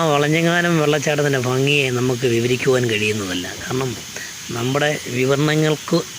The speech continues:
അപ്പുറം പ്രകൃതി കനിഞ്ഞ് നൽകിയ ഒരു വരദാനമാണ് ഈ കുട്ടിക്കാനം ഭാഗത്തൂടെ നാം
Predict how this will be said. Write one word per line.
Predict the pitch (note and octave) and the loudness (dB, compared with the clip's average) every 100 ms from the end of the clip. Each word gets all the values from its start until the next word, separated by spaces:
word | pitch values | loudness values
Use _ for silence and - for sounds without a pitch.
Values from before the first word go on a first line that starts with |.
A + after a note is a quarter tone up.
| - A#2+ | -8 -8
അപ്പുറം | A#2 - D#3 D#3 C3+ G#2+ - - - - - | -8 -4 0 2 0 -4 -14 -14 -14 -10 -2
പ്രകൃതി | B2+ C#3 D3 D3 B2 - | 0 2 2 2 0 -2
കനിഞ്ഞ് | - B2 C#3 D3 C3+ | -2 0 2 2 2
നൽകിയ | B2 B2 C3+ C3+ A2 - - | 2 2 2 2 0 -6 -6
ഒരു | B2 B2 | -2 0
വരദാനമാണ് | A2+ A2+ B2+ C3 B2+ A2+ G#2+ G#2+ G2 A2 - - - - - A2+ | 0 0 2 2 0 -2 -2 -2 -4 -6 -10 -10 -10 -8 -2 0
ഈ | B2 B2+ - - - - | 0 -2 -8 -12 -14 -8
കുട്ടിക്കാനം | B2+ A#2+ C3+ C3 C3+ C3+ A#2+ | -6 -4 -2 0 0 -2 -4
ഭാഗത്തൂടെ | - A#2 A2+ B2 A2+ A2 G2+ G#2 | -2 -2 0 -2 -2 -4 -6 -6
നാം | A2 | -6